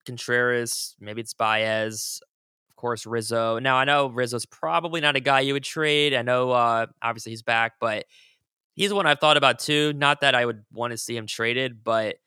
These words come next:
and I don't know that he would even bring the return or the value anyway. I'm sure he's, he, he, Rizzo feels like the type of guy that if you were ever gonna trade him, it'd be like a deadline deal for a team that needs pop, but not s-, I mean, he's been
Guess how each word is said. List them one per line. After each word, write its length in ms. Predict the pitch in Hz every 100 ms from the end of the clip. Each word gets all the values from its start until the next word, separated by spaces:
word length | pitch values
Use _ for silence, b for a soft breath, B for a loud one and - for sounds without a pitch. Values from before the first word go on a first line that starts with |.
| _ _ _
and 240 | 117 117 110
I 60 |
don't 160 | 131 113
know 120 | 123
that 140 | 117
he 100 | 117 120
would 220 | 120 110
even 220 | 117 113
bring 200 | 113 113
the 80 | 107
return 440 | 101 - - 117
or 80 | 113
the 100 | 104
value 380 | 107 110 113 107
anyway. 400 | 117 123 131 123
I'm 120 | 120
sure 340 | 120 170 156 156
he's, 260 | 190 - -
he, 80 |
he, 420 | 170 175 180 180 - _
Rizzo 320 | 143 202 233
feels 200 | 214 202
like 120 | 190
the 40 | 151
type 280 | - 147 143
of 100 | 117
guy 240 | 117 120
that 140 | 117
if 100 | 110
you 80 | 113
were 100 | 104 -
ever 240 | 117 123
gonna 160 | 120 117
trade 360 | - 113 110
him, 120 | 123 120
it'd 80 |
be 80 | 113
like 120 | 117 107
a 40 | -
deadline 560 | 110 110 120 117 113 113
deal 440 | 117 120 120 120 b b -
for 100 | 113
a 60 |
team 240 | 110 - 117
that 60 |
needs 160 | 107 104
pop, 440 | - 113 117 - _
but 280 | 117 110 98 - b b b _
not 160 | 135 147
s-, 160 | - -
I 40 |
mean, 100 | 139
he's 140 | 135 127
been 200 | 110